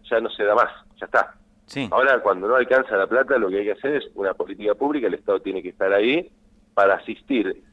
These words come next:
Speaker 1: a esa familia con políticas como en este caso, de lo que se llama salario indirecto o ingresos indirectos, para que alcance el mango, básicamente.
Speaker 2: Ujú.
Speaker 1: Me decían, ayer yo no tenía el dato, el hogar promedio de Tandil, eh,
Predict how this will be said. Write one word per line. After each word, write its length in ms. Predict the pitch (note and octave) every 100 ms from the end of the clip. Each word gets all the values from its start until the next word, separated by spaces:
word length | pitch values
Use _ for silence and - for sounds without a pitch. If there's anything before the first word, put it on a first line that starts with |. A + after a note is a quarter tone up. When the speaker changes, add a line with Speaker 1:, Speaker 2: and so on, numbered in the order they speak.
| _ -
Speaker 1:
a 120 | B2+
esa 180 | D#3 D#3
familia 460 | C3 A2 F#2 F2
con 180 | F2+ A2
políticas 440 | A#2 D3 E3+ D3 -
como 200 | G#2+ A#2
en 60 |
este 180 | C#3+ C#3
caso, 320 | A#2 F2+ F2
de 120 | E2 E2+
lo 80 |
que 80 | F2
se 120 | G2
llama 320 | G2 C#3 C3+ - _ _ _ -
salario 360 | C3+ C3 C3+
indirecto 600 | A2 F#2+ G#2 C#3 - G2+ -
o 120 | F2+
ingresos 540 | F#2 G#2+ B2 - -
indirectos, 760 | G2+ A2 D4 E3+ - E3+ F3+ - _ _ _ _
para 200 | A2 A2+
que 80 | A#2+
alcance 420 | - F#3+ F#3 G#2+
el 80 | G2
mango, 460 | C#3 F#3 G#2 F2+
básicamente. 840 | G2 F#2+ - - F2+ E2+ E2 D#2+ E2+
Speaker 2:
Ujú. 100 | G#2+ G2+
Speaker 1:
Me 80 | C3+
decían, 440 | E3 - A#3+ A#3 F3+ - _ _ _ _ _
ayer 260 | A#2+ B2+ F#3+
yo 140 | F#3 G#3+
no 120 | F3+
tenía 360 | D#3 F#3 C#3+ A2
el 80 |
dato, 400 | G2 F#2 G2 F#2+ -
el 140 | B2
hogar 280 | D#3 A3 A#3 - _
promedio 880 | B2+ B2 D3 G3 B2 G#2+ F2+ E2+ - _
de 200 | G2 C3+
Tandil, 520 | A#2 G2+ G#2 C3+ D3+ - _ _ _ _ _ _ _
eh, 680 | G#2 G#2 F#2 E2+ D#2 D2 C2+